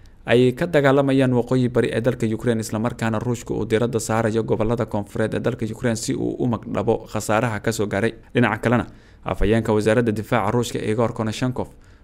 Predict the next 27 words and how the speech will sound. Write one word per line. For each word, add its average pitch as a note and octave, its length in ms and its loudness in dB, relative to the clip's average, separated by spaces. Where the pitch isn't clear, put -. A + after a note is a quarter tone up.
waxa B2 180 2
uu C#3 80 6
Arbacadii C#3+ 420 2
sheegay D3 280 0
in D3+ 80 -2
ciidamadoodu B2+ 560 0
ay A#2+ 140 -2
fashiliyeen B2 540 -2
isku A#2 280 -4
dayo A2+ 320 0
ay A2 160 0
ciidamada A2+ 460 0
Ukraine A2+ 280 -4
ku A#2+ 120 -2
doonayeen A2+ 460 0
inay F3 200 4
weerar B2+ 280 4
rogaal A2+ 320 2
celis A#2 240 -2
ah - 140 -16
ku B2+ 100 -2
qaadaan A2+ 540 0
gobolka A2+ 360 0
lagu G#2+ 260 -2
magacaabo, G#2 680 -2
oo G#2 140 -2
Doroshenka A2+ 640 -2